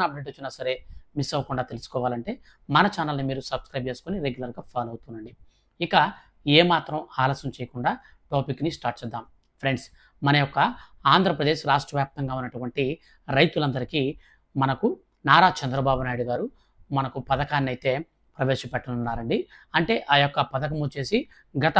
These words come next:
ప్రభుత్వం వచ్చేసి మనకు రైతు భరోసా పథకం అయితే ఇచ్చేది. ఇప్పుడు ఈ యొక్క పథకానికి సంబంధించినటువంటి పేరును మార్చి ఆ యొక్క అమౌంట్ను కూడా అయితే మార్చారన్నమాట. అంటే మనకు పెంచడం జరిగింది. గతంలో మనకు గత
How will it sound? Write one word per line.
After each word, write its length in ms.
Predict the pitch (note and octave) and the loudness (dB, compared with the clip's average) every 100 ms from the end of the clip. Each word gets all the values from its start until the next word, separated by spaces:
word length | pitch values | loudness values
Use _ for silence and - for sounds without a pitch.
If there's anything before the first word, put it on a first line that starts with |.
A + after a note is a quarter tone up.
| D#3+ | 2
ప్రభుత్వం 380 | C#3+ C#3+ - D#3 | 2 0 0 0
వచ్చేసి 280 | C#3+ - - C3+ | -2 -4 -10 -10
మనకు 240 | C3 C#3+ C3+ D3 - _ | -6 -2 -2 -4 -12 _
రైతు 180 | D#3 F#3 D3 | 4 4 4
భరోసా 280 | D3+ C#3+ C#3 | 2 0 -2
పథకం 260 | C3+ B2 B2+ | -4 -6 -8
అయితే 120 | B2 A#2+ | -12 -12
ఇచ్చేది. 280 | - C3 G3+ - - - _ | -10 -4 -4 -4 -14 -20 _
ఇప్పుడు 280 | F3+ F3 F3 D#4 - | 0 4 4 4 0
ఈ 40 | E3 | -2
యొక్క 160 | E3 D#3+ | 0 0
పథకానికి 440 | C#3+ D3+ E3+ D#3+ D3+ | 0 -2 -2 -4 -6
సంబంధించినటువంటి 800 | D3 C#3 C#3 B2+ C3+ C3 C3 B2 C3+ D3 - - - | -8 -6 -8 -10 -12 -10 -8 -4 -2 -4 -10 -18 4
పేరును 340 | F3+ G3+ F#3 C#3+ | 6 6 4 2
మార్చి 360 | C#3 C3+ - D3+ C#3+ - _ C#3 | 2 2 0 -6 -6 -12 _ 0
ఆ 40 | D3 | 0
యొక్క 140 | D3 D3+ C#3+ | 0 0 2
అమౌంట్ను 400 | D3 G#3 F#3 E3+ | 4 4 2 2
కూడా 120 | D3 D3 | 2 0
అయితే 140 | D#3 C#3 | -2 -4
మార్చారన్నమాట. 560 | C3 - B2+ A#2+ A#2+ B2 | -4 -4 -10 -12 -10 -10
అంటే 120 | C3+ C3+ | -8 -10
మనకు 140 | B2+ - | -10 -12
పెంచడం 280 | B2+ C3 A#2+ | -12 -12 -10
జరిగింది. 320 | B2 A#2 B2+ B3 - - _ | -12 -10 -8 -8 -12 -20 _
గతంలో 460 | D3+ D#3+ G#3+ G3 E3+ G#3+ - - _ D#3+ | 0 2 4 6 6 4 -4 -16 _ -2
మనకు 240 | D#3+ D#3 D3 | 0 2 2
గత 120 | D3 | 2